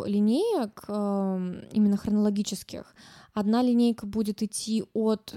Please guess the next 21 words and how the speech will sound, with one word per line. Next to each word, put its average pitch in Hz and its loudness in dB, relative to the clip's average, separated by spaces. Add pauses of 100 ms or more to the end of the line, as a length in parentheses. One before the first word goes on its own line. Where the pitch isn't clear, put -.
(100)
эм, 190 -2 (460)
м-, - -8
маленького 220 2
возраста 196 -2
Маркуса - -4 (520)
и 226 -2
до 226 4
того, 214 0
как 196 -12
ему 196 4
было, 202 -2
по-моему, 196 -2
двадцать 196 -6
один. 202 -2 (1300)
А 208 0 (160)
та, 226 2
значит, 208 -2
линейка, 208 0
которая 190 -4 (500)
в, - -16
как, 208 -8